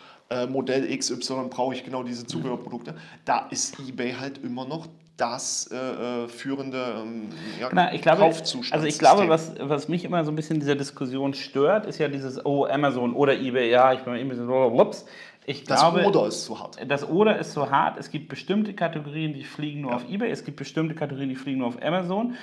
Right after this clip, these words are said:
Speaker 2: Es gibt eine ganze Menge Graubereich in between, ja?
Speaker 1: Ja.
Speaker 2: Aber diese, ähm, was du, wie du angesprochen hast, Autoteile, Autozubehör und so weiter,
Speaker 1: Ja.
Speaker 2: das,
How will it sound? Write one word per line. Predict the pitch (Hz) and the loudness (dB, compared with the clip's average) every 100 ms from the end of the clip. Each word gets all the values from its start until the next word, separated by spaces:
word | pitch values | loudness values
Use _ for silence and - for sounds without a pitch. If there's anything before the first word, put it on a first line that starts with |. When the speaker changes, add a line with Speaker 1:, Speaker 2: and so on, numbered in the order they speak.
| - - | -16 -10
Speaker 2:
Es | 143 - | -8 -6
gibt | 160 | -6
eine | 151 131 | -4 -2
ganze | 131 165 | -2 -2
Menge | 147 139 117 | -2 -2 2
Graubereich | 117 147 147 117 131 143 - | 4 4 4 2 0 -4 -8
in | 123 143 | -4 -4
between, | 131 - 175 285 | -4 -4 -2 -2
ja? | 151 269 202 | -2 -4 -2
Speaker 1:
Ja. | 123 - - | -4 -4 -2
Speaker 2:
Aber | - 143 147 | 6 8 6
diese, | 147 151 143 147 | 4 -2 -4 0
ähm, | 143 139 135 - - 139 139 135 131 - 131 | 2 2 0 -2 -2 0 0 0 -2 -4 0
was | 139 143 | 0 0
du, | 139 139 | -2 -4
wie | 104 135 - - 135 | -4 -8 -10 -12 -12
du | 127 110 | -6 -2
angesprochen | 147 - 147 135 | -2 -4 -4 -4
hast, | - | 0
Autoteile, | 143 143 143 135 98 | 0 0 0 2 4
Autozubehör | 139 135 143 131 131 117 | 2 0 -10 -8 -6 -4
und | |
so | 123 | -2
weiter, | 127 127 | -2 0
Speaker 1:
Ja. | |
Speaker 2:
das, | 139 | -2